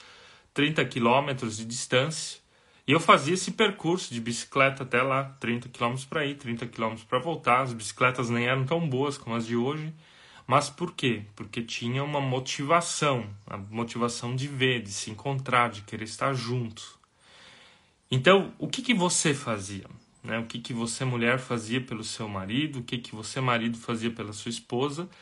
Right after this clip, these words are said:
E esse é um princípio que a gente precisa resgatar e, na verdade, nunca esquecer. Fazer aquelas coisas que nos eram importantes e que o tempo vai, digamos assim, comendo. Que as críticas, às vezes, vão substituindo.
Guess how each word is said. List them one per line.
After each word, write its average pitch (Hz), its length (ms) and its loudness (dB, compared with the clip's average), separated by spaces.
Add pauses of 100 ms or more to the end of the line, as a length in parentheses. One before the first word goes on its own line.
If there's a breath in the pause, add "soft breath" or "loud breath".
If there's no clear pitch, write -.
(360 loud breath)
E 139 140 2
esse 185 180 2
é 208 40 2
um 208 80 0
princípio 170 500 -4
que 139 80 0
a 131 40 2
gente 127 220 -2
precisa 117 400 -2
resgatar 139 840 2
e, 143 60 -6
na 147 100 0
verdade, 139 400 0
nunca 127 220 -4
esquecer. - 560 -10 (560 loud breath)
Fazer 120 460 2
aquelas 175 380 0
coisas 139 440 -2
que - 160 -12
nos 123 260 -2
eram 123 240 0
importantes 151 880 -4
e 147 80 -4
que 147 300 -6
o 143 100 -2
tempo 170 720 -2 (540)
vai, 131 580 4 (140)
digamos 120 400 -2
assim, 127 240 -6
comendo. 131 580 0 (560 soft breath)
Que - 100 -4
as 113 120 -4
críticas, 156 580 0
às 135 140 0
vezes, 135 240 0
vão 139 140 -2
substituindo. 135 960 -6